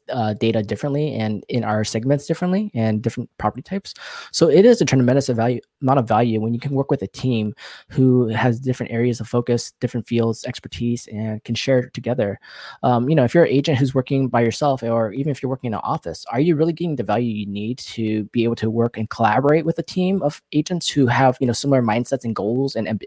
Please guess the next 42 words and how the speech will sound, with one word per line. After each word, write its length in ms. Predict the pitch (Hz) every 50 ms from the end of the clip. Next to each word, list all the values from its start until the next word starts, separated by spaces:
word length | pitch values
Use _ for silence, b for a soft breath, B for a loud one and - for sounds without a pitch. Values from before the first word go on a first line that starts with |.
| -
ambitions 500 | - 107 101 110 104 - 143 143 147 -
to 140 | - - 107
grow, 380 | - 104 98 107 117 147 202 - B B B B B B B B B B B -
you 80 | 139
know, 80 | 123 113
I 80 | 104
hope 180 | 107 143 151 -
you 120 | 123 120
are. 340 | 143 - 123 107 110 127 160 - _
And 240 | - 113 110 110 110
I 20 | 110
hope 100 | 131 -
you're 60 | 123
taking 220 | - - 131 - 110
that 120 | 101 104 95
value 260 | 107 113 127 120 113
in 80 | 110
point 340 | - - - 139 127 120 120 - _ -
to 160 | - - 110
say, 280 | - - 120 110 104
"Hey, 260 | 101 - 147 139 110 - - _ _
there's 220 | 233 113 139 196
abundance 380 | - 101 92 98 107 104 101 -
mindset." 340 | 107 104 110 - - 98 101
You 60 | 127
can 140 | - 180 151
provide 320 | - - 107 107 113 110
a 60 | 107
lot 200 | 101 101 92 98 104
of 60 | 98
value 280 | 95 92 92 98 95
to 100 | - 95
each 180 | 90 92 - -
other 280 | 101 98 104 101 - B B B B B B B B B B
and 260 | 131 113 110 107 101
share 240 | 98 - - 123 123
knowledge. 380 | 110 110 107 117 110 101 95 -
It 120 | 117 113
doesn't 180 | 143 156 160 135
have 200 | 117 117 120 -
to 80 | -
be 360 | 113 110 110 110 107 107 107